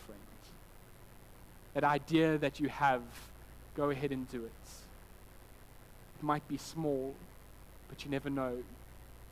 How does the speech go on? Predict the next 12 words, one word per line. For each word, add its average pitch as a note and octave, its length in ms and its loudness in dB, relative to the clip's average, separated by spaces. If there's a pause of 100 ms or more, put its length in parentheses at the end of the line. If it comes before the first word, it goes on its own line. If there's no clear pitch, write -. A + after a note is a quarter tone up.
(160)
It C3+ 80 -8
might C#3 220 0
change C3+ 340 -4
lives. A#2 480 -6 (1200)
It C3+ 120 -6
might C#3 200 2
change C3 360 -4
neighborhoods. B2 720 -4 (540)
It - 40 -12
might C3+ 160 0
change B2+ 280 -6
cities. A#2 440 -8